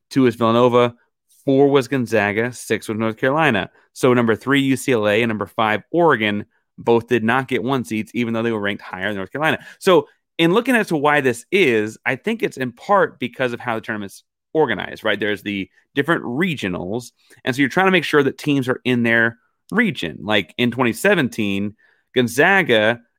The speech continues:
at the four seed got number one, got a one seed in the West region. So U C L A and Oregon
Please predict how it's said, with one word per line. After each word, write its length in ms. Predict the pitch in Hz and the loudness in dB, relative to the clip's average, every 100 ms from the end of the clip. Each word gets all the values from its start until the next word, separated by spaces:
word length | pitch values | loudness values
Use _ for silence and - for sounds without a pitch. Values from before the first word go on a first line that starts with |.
| - | -4
at 140 | 120 | -2
the 80 | 117 | -4
four 320 | - 175 180 | 0 2 2
seed 260 | 143 117 110 | 0 -4 -2
got 140 | 120 | -2
number 260 | 120 117 113 | -2 -2 -2
one, 360 | 101 120 123 - | -2 -4 -4 -2
got 140 | 120 | 0
a 60 | 110 | 0
one 300 | 104 120 131 | 0 0 -2
seed 220 | - 123 | -2 -4
in 120 | 110 | -2
the 120 | 117 113 | -2 -2
West 500 | 101 117 120 120 - | 0 0 0 -2 -8
region. 540 | 123 156 95 82 73 _ _ - | -4 -4 -6 -12 -14 _ _ -4
So 120 | 143 | -2
U 180 | 147 180 | -2 -2
C 140 | 180 | -2
L 80 | 156 | 0
A 60 | |
and 100 | 131 - | 0 0
Oregon 520 | 196 180 123 107 110 | 0 0 0 -2 -4